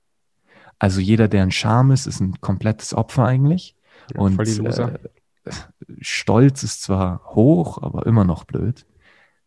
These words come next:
Speaker 1: Und eigentlich möchte ich in Courage, in, in Love, in Acceptance sein. Nur, wie will man in Acceptance sein, wenn man sich dazu zwingt,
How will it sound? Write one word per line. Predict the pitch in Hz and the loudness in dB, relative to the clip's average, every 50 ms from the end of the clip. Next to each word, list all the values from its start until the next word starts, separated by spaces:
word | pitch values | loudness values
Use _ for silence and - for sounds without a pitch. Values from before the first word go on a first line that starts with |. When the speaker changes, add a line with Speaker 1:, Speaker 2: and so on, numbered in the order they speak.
| _ _ _ _ _ _ _ | _ _ _ _ _ _ _
Speaker 1:
Und | - 104 98 92 90 - - | -2 -2 0 0 -2 -2 -2
eigentlich | 101 104 95 87 | 0 0 0 2
möchte | 101 104 95 - - | 0 0 0 -2 -6
ich | - - | -6 -4
in | 90 92 - | -6 -6 -4
Courage, | - - 120 117 117 117 110 110 107 - - - - - | 0 2 4 4 6 6 4 2 0 -2 -8 -8 -8 -8
in, | - 95 92 98 | -8 -6 -6 -8
in | - 90 90 92 90 | -8 -8 -8 -4 -2
Love, | 92 95 101 107 107 110 107 107 107 - - - - - _ | 0 2 2 4 4 4 2 2 0 -2 -6 -16 -20 -18 _
in | - - 104 - | -12 -12 -12 -12
Acceptance | - - - - - - 110 110 - - - 107 101 - - | -14 -14 -12 -6 -2 -2 -2 -2 -2 -6 -4 -4 -4 -4 -4
sein. | - 98 95 92 92 92 95 - _ _ _ _ _ _ _ _ _ _ _ _ _ _ _ _ _ _ _ | -2 -2 0 0 -2 -4 -6 -10 _ _ _ _ _ _ _ _ _ _ _ _ _ _ _ _ _ _ _
Nur, | 120 123 120 117 113 - - - | 4 6 6 6 4 2 -2 -2
wie | - 123 139 131 | 2 2 4 6
will | 151 160 | 6 6
man | 160 156 139 113 | 6 6 4 4
in | 92 87 - | 2 -2 -2
Acceptance | 95 - - - - - - 156 - - _ - - 92 92 - - | -4 -4 -4 -8 -10 -2 -2 -2 -2 -2 _ -4 -2 -2 -2 -2 -4
sein, | - 90 87 90 90 95 - 104 | -4 -2 0 0 -2 -2 -2 -2
wenn | 104 101 | 0 2
man | 110 107 | 2 2
sich | 98 110 107 - | 2 0 -2 -2
dazu | - 104 98 - - - | -2 -4 -4 -4 -6 -10
zwingt, | - - - - - 143 139 135 120 127 131 - - - - | -8 -8 -10 -2 0 2 2 2 2 0 -2 -6 -10 -20 -20